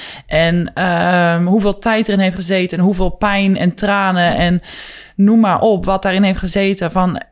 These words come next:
ik had jullie daar heel erg voor gegund, maar ik had het zelf daardoor ook weer niet. Weet je, ik ben zelf blij dat ik dat heb niet. Ik had,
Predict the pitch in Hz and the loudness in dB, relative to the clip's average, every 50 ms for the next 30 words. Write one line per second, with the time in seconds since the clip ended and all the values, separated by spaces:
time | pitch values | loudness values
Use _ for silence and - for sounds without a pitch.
0 | _ _ _ - - - 196 - - 208 190 - - 190 190 180 180 175 160 170 | _ _ _ -12 -6 -6 -6 -2 -2 -4 -4 -4 -4 -4 -2 -2 -2 -4 -4 -2
1 | - 196 220 247 269 269 269 240 233 220 185 - 233 220 208 202 196 - - 208 | -2 -2 -2 0 -2 0 0 0 -2 -4 -6 -2 -2 -2 -2 -2 -6 -4 -2 0
2 | 208 226 233 233 - - 190 180 180 185 180 - 180 175 - - 214 208 208 220 | 2 2 2 0 0 -2 -2 -2 -2 -4 -4 -4 -4 -8 -6 -2 0 0 0 -2
3 | 208 - 190 190 190 185 175 - 196 196 185 180 185 185 185 185 180 170 - - | -4 -2 -2 -2 -2 -2 -2 -2 -2 -2 -2 -2 0 2 2 2 0 -2 -6 -4
4 | - 185 175 202 202 175 185 180 180 180 196 196 190 196 - 175 180 185 185 185 | -4 -2 -2 -2 -2 0 -2 -2 0 0 0 -2 -2 -4 -4 -2 -2 0 0 0
5 | 175 160 180 180 180 - 180 165 - - 175 180 185 196 185 190 - - - - | -2 -2 -2 -4 -2 -2 -4 -6 -4 -2 2 4 4 4 4 0 -4 -14 -10 -6
6 | 208 196 - | -6 -6 -6